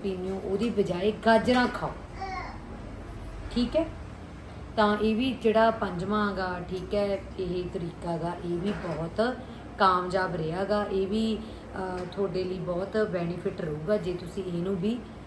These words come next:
ਅਪਣਾਓਗੇ। ਹੁਣ ਆਪਣਾ ਆ ਗਿਆ ਲਾਸਟ ਛੇਵਾਂ ਤਰੀਕਾ, ਉਹ ਦੱਸਦੀ ਹਾਂ ਮੈਂ ਤੁਹਾਨੂੰ ਵੀ ਕਿਹੜਾ। ਜ਼ਰੂਰੀ, ਠੀਕ ਆ।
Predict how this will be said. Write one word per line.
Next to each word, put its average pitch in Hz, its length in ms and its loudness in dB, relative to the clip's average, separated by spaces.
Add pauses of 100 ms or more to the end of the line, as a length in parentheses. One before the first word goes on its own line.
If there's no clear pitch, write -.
(120)
ਅਪਣਾਓਗੇ। 151 680 -2
ਹੁਣ 202 100 2
ਆਪਣਾ 208 320 0
ਆ 196 200 0
ਗਿਆ 190 160 2
ਲਾਸਟ 175 540 -2 (440)
ਛੇਵਾਂ 240 440 4
ਤਰੀਕਾ, 185 560 0 (240)
ਉਹ 208 180 2
ਦੱਸਦੀ 170 420 2
ਹਾਂ 180 60 -4
ਮੈਂ 175 140 -4
ਤੁਹਾਨੂੰ 180 320 -6 (180)
ਵੀ 180 120 -4
ਕਿਹੜਾ। 156 340 -6 (420)
ਜ਼ਰੂਰੀ, 170 440 2 (160)
ਠੀਕ 202 240 -2
ਆ। 214 140 2